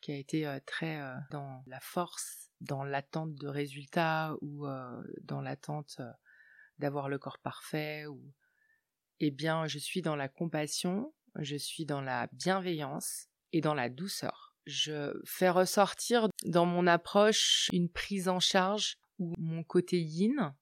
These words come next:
mon côté, euh, douceur, a toute sa place. Aujourd'hui, je suis convaincue que quelle que soit l'atteinte de l'objectif de mon client, qu'il soit sportif de haut niveau, que ce soit une maman qui vient d'accoucher et qui a des kilos à perdre,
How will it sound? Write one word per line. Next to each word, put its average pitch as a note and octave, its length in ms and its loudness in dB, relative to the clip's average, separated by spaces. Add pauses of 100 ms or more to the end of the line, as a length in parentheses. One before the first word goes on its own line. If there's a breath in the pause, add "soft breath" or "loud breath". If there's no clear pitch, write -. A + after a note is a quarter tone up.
(120)
mon D#3+ 180 -2
côté, E3+ 480 -2
euh, D3 200 -4 (100)
douceur, F#3 800 0
a E3+ 80 0
toute - 200 -10
sa F#3+ 200 0
place. - 480 -6 (380)
Aujourd'hui, F3 720 4
je F3+ 140 2
suis - 380 -6
convaincue G3 1080 0
que - 140 0
quelle A3+ 340 4
que A3 140 4
soit G3+ 300 6
l'atteinte F#3+ 500 6
de F3+ 80 6
l'objectif E3+ 580 4
de F3 80 4
mon E3+ 160 4
client, F3 420 0 (200)
qu'il F3+ 180 2
soit F3+ 220 6
sportif G3 560 2
de G3 100 8
haut F#3+ 140 10
niveau, F#3+ 520 6
que - 120 -4
ce F3 160 2
soit F3+ 260 2
une F3 140 0
maman F3 340 4
qui F3+ 220 -6
vient E3 180 0
d'accoucher F#3 680 4
et - 40 -4
qui - 200 -2
a - 20 4
des D#3 140 0
kilos F#3+ 340 4
à F3+ 80 4
perdre, F3 480 0